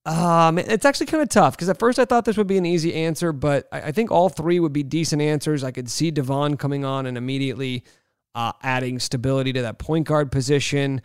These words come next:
Marcus Garrett as a wing defender sounds nice, but I don't know where he really fits. K U's kinda deep at wing. I don't know if they need another guy there. Uh, I, it's gotta be Udoka Azubuike. That was my first gut reaction, and now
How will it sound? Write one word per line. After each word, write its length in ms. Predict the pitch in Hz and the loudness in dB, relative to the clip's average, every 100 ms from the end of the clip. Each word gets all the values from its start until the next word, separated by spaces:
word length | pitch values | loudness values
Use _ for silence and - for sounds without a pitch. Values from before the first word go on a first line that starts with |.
| _ _ - | _ _ -14
Marcus 500 | 147 156 - 147 110 | -2 -2 0 -2 -2
Garrett 380 | 131 147 147 - | 0 2 2 0
as 160 | 135 | -2
a 80 | 120 | -4
wing 320 | 113 165 196 | -2 0 2
defender 500 | 196 160 185 180 175 | 0 0 0 2 0
sounds 460 | 147 - 131 117 107 | 0 -2 -4 -4 -6
nice, 680 | 123 156 180 185 185 165 - | -6 -2 0 2 2 0 -4
but 180 | 127 | -8
I 40 | 143 | -8
don't 140 | 160 | -8
know 160 | 160 156 | -6 -6
where 240 | 147 143 | -2 -2
he 60 | 139 | -2
really 300 | 131 143 135 | -4 -6 -6
fits. 580 | - - 151 147 - - | -10 -6 -4 -4 -6 -6
K 160 | 147 | -4
U's 240 | 151 147 - | 0 0 -2
kinda 220 | 151 135 | -4 -6
deep 340 | 123 139 139 | -4 -4 -4
at 100 | 143 | -6
wing. 260 | 131 139 135 | -4 -4 -4
I 60 | 120 | -6
don't 200 | 131 143 | -6 -4
know 80 | |
if 80 | 135 | -6
they 100 | 127 | -6
need 140 | 127 127 | -6 -6
another 260 | 131 123 | -6 -6
guy 200 | 120 123 | -6 -6
there. 400 | 120 123 127 123 _ _ _ _ _ - | -6 -4 -4 -6 _ _ _ _ _ -2
Uh, 220 | 156 160 | 0 2
I, 120 | 196 - | 0 -2
it's 240 | 220 - | -4 0
gotta 220 | - 220 | 4 4
be 180 | 185 180 | 6 6
Udoka 180 | 156 139 | 4 2
Azubuike. 600 | 123 120 104 76 87 - _ - | -4 -6 -12 -14 -18 -20 _ 0
That 140 | 196 | 4
was 120 | 208 | 4
my 200 | 175 185 | 4 4
first 480 | 165 190 180 - - | 2 2 0 -2 -2
gut 200 | 160 165 | 0 0
reaction, 600 | 170 160 147 139 - 147 | 0 0 0 -2 -4 -2
and 140 | 139 131 | -2 -4
now 340 | 135 135 135 | -4 -4 -4